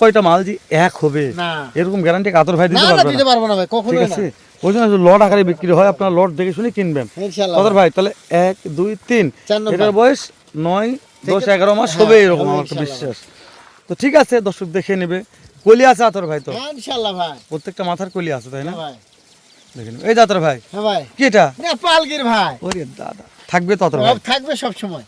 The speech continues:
Speaker 1: আতর ভাই মানে নেপাল গির থাকবে?
Speaker 2: নেপাল গির থাকে ভাই।
Speaker 1: <laughs> আজ এখন <coughs> পাকড়া নেই আতর ভাই?
Speaker 2: ওই পাকড়া হয়নি ভাই, যেটা হয়নি সেটা নাই ভাই।
Speaker 1: নেপাল গিরের কোনো প্রশংসা আছে আতর ভাই?
Speaker 2: ও ভাই, কানটা দেখেন, কান দেখে মাথা দেখে কথা হবে ভাই।
Speaker 1: কান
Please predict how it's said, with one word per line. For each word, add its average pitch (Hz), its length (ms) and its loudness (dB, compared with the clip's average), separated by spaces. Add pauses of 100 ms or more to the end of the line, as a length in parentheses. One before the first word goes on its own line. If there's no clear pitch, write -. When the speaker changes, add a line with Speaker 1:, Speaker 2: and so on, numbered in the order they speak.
(140)
Speaker 1:
আতর 151 160 -4
ভাই 185 120 0
মানে 208 140 0
নেপাল 175 180 0
গির 165 140 -6
থাকবে? 226 120 0
Speaker 2:
নেপাল 240 220 -2
গির 240 180 -6
থাকে 190 240 -4
ভাই। 135 120 -14 (340)
Speaker 1:
<laughs> - 360 0
আজ 233 120 6
এখন 226 120 2 (280)
<coughs> 214 260 0
পাকড়া 220 320 2
নেই 175 120 0
আতর 135 200 -4
ভাই? 139 200 -2
Speaker 2:
ওই 226 160 -6
পাকড়া 240 280 -4 (360)
হয়নি 208 220 -6
ভাই, 170 220 -14 (140)
যেটা 220 200 -6
হয়নি 208 160 -12
সেটা 202 320 -14
নাই 160 180 -12
ভাই। 143 100 -16 (1080)
Speaker 1:
নেপাল 175 220 -2
গিরের 214 180 2
কোনো 208 160 -4
প্রশংসা 196 340 -6
আছে 185 140 -4
আতর 185 180 -6
ভাই? 180 140 -6
Speaker 2:
ও - 80 -6
ভাই, 240 100 6 (120)
কানটা 226 220 -2 (100)
দেখেন, 220 240 -8 (1120)
কান 233 140 -2 (120)
দেখে 240 180 0 (100)
মাথা 233 260 -4
দেখে 214 200 -2
কথা 190 200 -2
হবে 156 220 -6
ভাই। 113 120 -12 (100)
Speaker 1:
কান 151 140 0